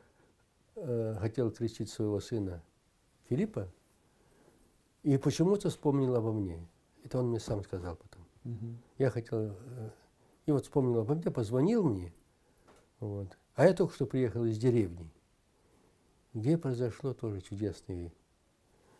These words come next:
Speaker 1: Но я не знаю, это имеет ли отношение к нашим литературным делам. Это чисто религиозное дело. Короче говоря, в, э, деревне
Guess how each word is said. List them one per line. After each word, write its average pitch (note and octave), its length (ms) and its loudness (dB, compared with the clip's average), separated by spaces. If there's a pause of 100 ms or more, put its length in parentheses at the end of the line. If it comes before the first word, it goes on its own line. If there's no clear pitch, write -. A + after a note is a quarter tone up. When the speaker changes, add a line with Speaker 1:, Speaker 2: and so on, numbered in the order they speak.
(340)
Speaker 1:
Но E3 60 4
я F#3+ 140 8
не D#3+ 100 8
знаю, B2+ 180 6
это A#2+ 300 2
имеет A#2+ 300 2
ли G#2 60 -6
отношение G2+ 560 -4 (400)
к - 80 -14
нашим F#2+ 440 -6
литературным G2 680 -4
делам. E3 400 0 (840)
Это C#3+ 180 0
чисто C3+ 320 -2
религиозное A#2+ 440 2
дело. G#2+ 140 2
Короче F#3+ 300 6
говоря, D#3 400 6
в, D#3+ 220 6 (800)
э, A#2 460 -2
деревне B2 680 0